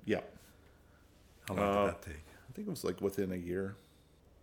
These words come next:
Speaker 2: And what were you
Speaker 1: They
Speaker 2: flying?
Speaker 1: notified me of a course date, and then I,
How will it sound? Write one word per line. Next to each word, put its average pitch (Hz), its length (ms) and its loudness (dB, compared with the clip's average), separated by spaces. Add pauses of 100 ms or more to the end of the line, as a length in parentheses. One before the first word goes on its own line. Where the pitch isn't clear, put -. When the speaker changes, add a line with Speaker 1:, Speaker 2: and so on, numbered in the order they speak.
(140)
Speaker 2:
And 113 100 -2
what 101 120 0
were 95 60 -4
you 92 100 0
Speaker 1:
They 92 60 4
Speaker 2:
flying? 92 160 2
Speaker 1:
notified 90 400 2
me 90 180 0
of 90 140 -2
a 90 40 -2
course 92 380 0
date, 92 320 0
and 92 120 0
then 90 160 -2
I, 90 220 -2